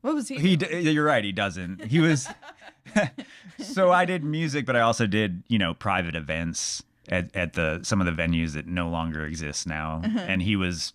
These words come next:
Speaker 2: speaking at a fundraiser.
Speaker 1: Oh, he was
Speaker 2: So,
Speaker 1: speaking. I was like,
Speaker 2: yeah.
Speaker 1: "How did y'all cross paths?"
Speaker 2: Yeah.
Speaker 1: I've crossed paths with him. I've never met him, but I've just seen him, like,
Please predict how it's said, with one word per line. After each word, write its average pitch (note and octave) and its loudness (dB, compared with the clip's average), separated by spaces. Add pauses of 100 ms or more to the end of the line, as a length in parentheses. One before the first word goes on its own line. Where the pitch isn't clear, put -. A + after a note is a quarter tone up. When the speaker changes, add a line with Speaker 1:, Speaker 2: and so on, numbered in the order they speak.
Speaker 2:
speaking E2 -2
at D#2 -2
a D#2 -4
fundraiser. D#2 -2
Speaker 1:
Oh, G3+ 0
he G3 -4
was F#3 -4
Speaker 2:
So, D#2+ 0
Speaker 1:
speaking. E3 -6
I - -2
was - 0
like, A#3 -2
Speaker 2:
yeah. - -4
Speaker 1:
"How A#3+ 0
did A#3 -2
y'all A3 -2
cross D3 -4
paths?" - -8
Speaker 2:
Yeah. C#2+ -4 (380)
Speaker 1:
I've A#3 -2
crossed A3+ -2
paths F3+ -2
with F3 -8
him. F3+ -4
I've G#3 -2
never G#3 0
met F#3 0
him, C#3+ -6
but F3 -6
I've E3+ -6
just F3 -6
seen E3+ 0
him, D3 0 (540)
like, D#3+ -4